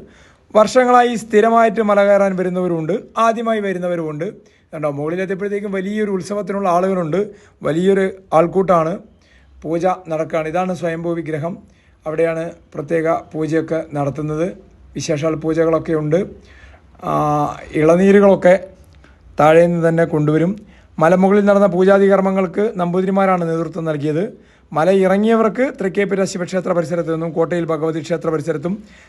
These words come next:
ചക്കയും കിഴങ്ങുകളും ഉപയോഗിച്ചുണ്ടാക്കിയ പുഴുക്കും കഞ്ഞിയും ഒക്കെ വിതരണം ചെയ്യും.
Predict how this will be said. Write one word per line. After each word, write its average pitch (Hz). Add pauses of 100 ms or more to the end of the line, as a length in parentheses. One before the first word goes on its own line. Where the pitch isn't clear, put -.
(140)
ചക്കയും 185
കിഴങ്ങുകളും 175
ഉപയോഗിച്ചുണ്ടാക്കിയ 151 (380)
പുഴുക്കും 170 (120)
കഞ്ഞിയും 170
ഒക്കെ 147
വിതരണം 143
ചെയ്യും. 139